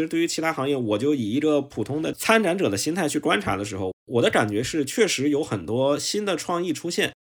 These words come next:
那天我跟高老师还有包括跟红军聊，我也聊到，就说这次我们的感觉是V R、A R的应用变得特别多，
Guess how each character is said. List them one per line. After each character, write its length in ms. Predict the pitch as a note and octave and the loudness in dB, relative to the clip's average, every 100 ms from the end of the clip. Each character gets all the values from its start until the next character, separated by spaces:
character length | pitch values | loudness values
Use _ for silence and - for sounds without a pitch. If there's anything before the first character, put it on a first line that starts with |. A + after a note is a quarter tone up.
| _ _ G3 | _ _ 2
那 60 | |
天 160 | A#3 F#3+ | 4 4
我 60 | |
跟 100 | C#3+ | 4
高 100 | E3 | 4
老 140 | F3+ C3+ | 6 6
师 140 | C#3 | 2
还 40 | D3 | 0
有 60 | |
包 140 | C3+ D3+ | 2 0
括 80 | |
跟 120 | D3 D3 | 0 -2
红 200 | B2+ C#3 | -2 -2
军 180 | D3+ | -2
聊， 240 | B2+ G2+ A2+ | 0 0 0
我 160 | A#2 | 2
也 80 | C#3 | 2
聊 180 | - F#2 | 0 -2
到， 160 | C#3 C3 | -2 -2
就 80 | |
说 140 | A#2+ B2+ | -2 -2
这 160 | D3 | -2
次 380 | C3+ - C#3 B2 | -2 -4 -4 -2
我 240 | G2 A2 G#2 | -2 -2 -2
们 120 | B2 | -2
的 120 | D#3 | -2
感 160 | B2 F#2+ | -2 -2
觉 180 | G2+ | -4
是 220 | A#2+ C#3+ C3 | -4 -4 0
V 160 | C#3+ | 4
R、 280 | D3+ C#3 A#2+ | 4 4 2
A 60 | D#3+ | 2
R 200 | D#3 D3 | 0 0
的 80 | A2+ | 0
应 240 | C#3 F3 | 0 -2
用 120 | E3+ | -2
变 160 | A#2+ C3+ | -2 -2
得 80 | A#2 | -2
特 140 | B2 | -4
别 140 | A#2 | -6
多， 340 | B2 D3 D3+ | 0 2 2